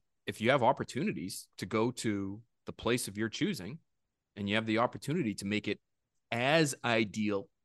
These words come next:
a situation as it could possibly be, based on geography, talent of the roster, compensation, relationship with the next owner, whoever that may be, then that's what you do. And you do what you can to end up where you would like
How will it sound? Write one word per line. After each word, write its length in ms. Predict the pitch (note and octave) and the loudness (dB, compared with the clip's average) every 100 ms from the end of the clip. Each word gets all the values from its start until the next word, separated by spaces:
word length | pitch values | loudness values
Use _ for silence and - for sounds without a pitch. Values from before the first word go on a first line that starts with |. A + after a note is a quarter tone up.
| _ _ _ - | _ _ _ -8
a 40 | |
situation 580 | - A#2 G2+ G2+ A2 G#2 | -4 -2 -2 -2 -2 -4
as 120 | F#2+ | -8
it 80 | G2 | -12
could 100 | - | -6
possibly 460 | A2 G2+ - F#2 F2 | -4 -4 -6 -8 -4
be, 340 | C#3+ A#2+ C#3 _ _ _ _ - | -2 -2 -4 _ _ _ _ -6
based 240 | G2+ - | -4 -2
on 120 | G2 F2+ | -4 -4
geography, 640 | F#2 G2+ A#2+ A#2+ C3+ B2 | 0 2 2 -2 -4 -6
talent 420 | - G2+ G#2+ G2+ | -6 -4 -2 -2
of 80 | F2 | -6
the 60 | E2+ | -6
roster, 760 | F#2 C3 B2+ - B2+ A2+ G#2+ - _ - | -2 -2 -2 -6 -2 -2 -2 -6 _ -8
compensation, 1040 | G2+ F2+ E2 F2 - C#3 - C3 A#2 A2 - _ _ _ - | -4 -4 -4 -4 0 0 0 -4 -6 -8 -12 _ _ _ -8
relationship 640 | F#2 A2 A2 G2+ - G2 | 0 0 0 -2 -4 -4
with 220 | G2 F2+ - _ _ _ _ _ _ _ - | -4 -6 -8 _ _ _ _ _ _ _ -12
the 80 | F#2 | -4
next 280 | A2 - | -2 -2
owner, 280 | G#2+ A#2 A#2+ | -4 -2 -2
whoever 300 | A#2 G#2 F#2+ | 0 -2 -2
that 200 | F#2 E2+ | -4 -8
may 160 | E2 E2 | -10 -8
be, 300 | G2 C3 C3+ _ _ _ _ _ _ _ _ _ _ _ | -6 -6 -8 _ _ _ _ _ _ _ _ _ _ _
then 100 | C#3 | 0
that's 200 | D#3+ E3 | 0 0
what 140 | D#3 - | -2 -2
you 60 | |
do. 240 | D3+ G3+ C#3+ A#2 | -4 -4 -6 -2
And 120 | A#2+ | -2
you 60 | |
do 160 | A#2 A#2+ | 2 0
what 180 | D3 E3 | 0 -4
you 60 | |
can 280 | D3+ E2+ G2 | -8 -6 -6
to 200 | B2 B2 | -4 -4
end 160 | G#2+ G#2+ | -2 -2
up 120 | G#2+ | -2
where 140 | G2+ G#2+ | 0 0
you 180 | G#2 | 0
would 140 | A2 G2+ | -4 -4
like 280 | F#2 - | -6 -6